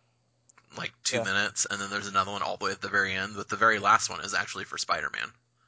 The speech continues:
Speaker 2: Oh my god.
Speaker 1: Yeah, which is surprising, 'cause that's a Sony movie.
Speaker 2: I think, uh, now it's pretty much Sony just said, uh, "You can do whatever as long as we get money."
Speaker 1: Right, so maybe they're just gonna produce it.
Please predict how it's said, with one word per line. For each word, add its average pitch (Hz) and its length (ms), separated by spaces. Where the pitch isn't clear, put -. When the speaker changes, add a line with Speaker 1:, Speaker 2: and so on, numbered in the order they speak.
Speaker 2:
Oh 143 160
my 120 140
god. 117 540
Speaker 1:
Yeah, 87 300
which 110 160
is 113 160
surprising, 104 580
'cause 101 140
that's 104 160
a - 40
Sony 87 320
movie. 71 300
Speaker 2:
I 190 160
think, 302 380
uh, 180 160
now 175 640
it's 143 160
pretty 190 260
much 156 460
Sony 156 500
just 143 220
said, 139 460
uh, 131 360
"You 160 160
can 165 180
do 147 100
whatever 123 520
as 123 140
long 131 220
as 131 80
we 123 100
get 117 300
money." 113 480
Speaker 1:
Right, 104 240
so 123 80
maybe 110 220
they're 101 140
just 104 140
gonna 98 140
produce 92 420
it. 101 160